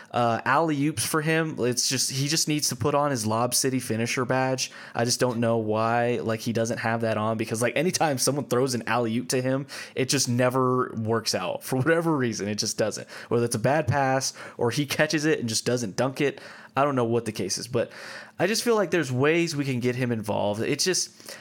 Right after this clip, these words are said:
I'm not overly concerned, but it's definitely something I look at and I see every game where I'm like, "Okay,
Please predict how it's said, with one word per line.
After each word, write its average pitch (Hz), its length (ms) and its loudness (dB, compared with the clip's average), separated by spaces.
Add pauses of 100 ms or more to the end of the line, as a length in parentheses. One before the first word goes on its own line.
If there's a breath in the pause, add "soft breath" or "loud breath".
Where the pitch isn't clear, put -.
(160)
I'm 190 160 0
not 254 260 2
overly 196 400 2
concerned, 196 560 0
but 165 140 2
it's 160 120 -2
definitely 214 280 0
something 143 340 0
I 117 80 4
look 117 300 0
at 110 160 2
and 107 120 -2
I 110 60 2
see - 380 0
every 117 240 2
game 110 260 -2
where 113 80 0
I'm 113 80 0
like, 117 160 2
"Okay, 147 800 0